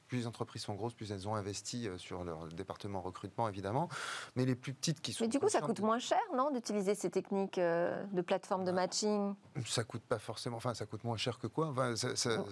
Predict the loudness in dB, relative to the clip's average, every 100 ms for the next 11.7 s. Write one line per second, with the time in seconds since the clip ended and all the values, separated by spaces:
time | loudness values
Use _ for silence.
0 | -2 4 6 6 4 2 0 2 4 6
1 | 8 8 8 8 6 6 6 4 6 4
2 | 4 2 2 0 0 4 6 6 4 2
3 | 2 6 6 6 4 4 2 2 4 6
4 | 4 2 -4 -10 -12 -4 -2 0 0 2
5 | 4 4 4 4 4 4 4 2 2 2
6 | 2 4 4 4 2 2 2 2 2 2
7 | 4 2 2 2 4 4 4 4 2 0
8 | 2 2 0 2 2 0 -4 2 2 4
9 | 4 4 4 0 -2 -6 -2 0 2 0
10 | 0 -2 0 0 2 2 0 -2 -2 -2
11 | -2 -2 0 0 0 -2 -4